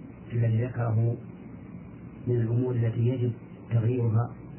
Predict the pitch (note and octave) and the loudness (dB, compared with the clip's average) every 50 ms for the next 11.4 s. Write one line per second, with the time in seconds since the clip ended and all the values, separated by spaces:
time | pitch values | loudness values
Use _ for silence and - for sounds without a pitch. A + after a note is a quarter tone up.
0 | - - - - - - - - - - - - - A2 A2+ A2+ A#2+ A#2 A#2+ A2+ | -14 -14 -14 -14 -14 -14 -14 -16 -16 -16 -14 -6 -2 -2 0 2 2 2 4 4
1 | G#2+ G#2+ A2+ B2+ C3 A#2 A2+ A#2 B2 B2 B2 B2 - - - - - - - - | 6 6 6 4 4 2 0 0 0 0 0 -2 -4 -6 -8 -12 -14 -14 -14 -16
2 | - - - - - - - - - - - - - - - - - - - - | -14 -16 -16 -16 -16 -14 -14 -14 -14 -14 -16 -14 -14 -14 -14 -14 -14 -16 -14 -14
3 | - - - - - - - - D#3 D#3 C#3+ C3 C#3+ D#3 D3+ C#3+ C3 B2 C3 A#2 | -14 -14 -14 -14 -8 -6 -2 0 0 0 0 0 0 0 -2 -2 -2 -4 -2 -2
4 | A2+ A2+ - - - - - - - - - - - - - - - - - - | -2 -4 -4 -8 -14 -14 -16 -16 -16 -16 -16 -16 -16 -16 -16 -16 -16 -16 -16 -16
5 | - - - - - - - - - - - - - - - - - - - A2+ | -16 -16 -16 -16 -16 -16 -16 -16 -16 -16 -16 -16 -16 -16 -16 -16 -14 -12 -4 0
6 | A2+ A#2 A#2 A2 A2+ A#2 A#2+ B2+ C3 B2 A#2+ A#2 A2+ A2+ A2+ A2+ A2+ A2+ A2+ - | 2 2 2 2 0 -2 -2 0 2 2 4 4 4 4 4 4 4 4 2 0
7 | - A#2 A2+ - A2+ A2+ A#2 A#2+ B2 B2 B2 C3+ D3+ D3+ - - - - - - | 0 -4 0 0 2 2 2 2 2 0 0 0 -2 -6 -8 -14 -14 -14 -16 -16
8 | - - - - - - - - - - - - - - - - - - - - | -16 -16 -16 -16 -16 -16 -16 -16 -16 -16 -16 -16 -16 -14 -14 -14 -16 -16 -14 -6
9 | B2+ A#2+ B2+ C#3 B2+ A2 A#2+ B2 B2 B2+ A#2+ A#2 - - - - - - - - | -6 -2 0 0 0 0 0 -2 0 -2 -2 -2 -4 -8 -12 -16 -16 -16 -14 -16
10 | - - - - - - - - - A#2+ A2+ - - - B2+ A#2 A#2+ B2 A#2 A2+ | -16 -16 -16 -16 -16 -16 -16 -10 -6 -6 -6 -6 -4 -2 -2 0 2 2 2 2
11 | A#2+ A#2+ A#2 A#2 A2 - A2 | 4 6 6 6 4 4 0